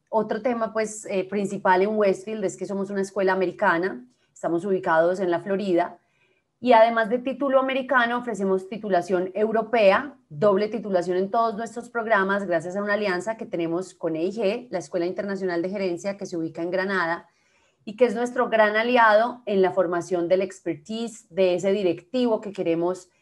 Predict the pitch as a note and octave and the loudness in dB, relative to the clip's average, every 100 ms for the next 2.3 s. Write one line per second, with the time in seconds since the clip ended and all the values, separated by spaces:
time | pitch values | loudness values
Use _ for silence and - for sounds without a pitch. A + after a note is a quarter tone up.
0 | _ - F3+ E3 D#3 - - F#3 F#3+ G3 | _ -4 0 0 0 -8 -6 -4 2 6
1 | F3 D#3+ - - _ - - F3+ F#3 D#3+ | 6 4 0 -12 _ -12 -8 0 0 2
2 | E3+ C#3+ | 2 0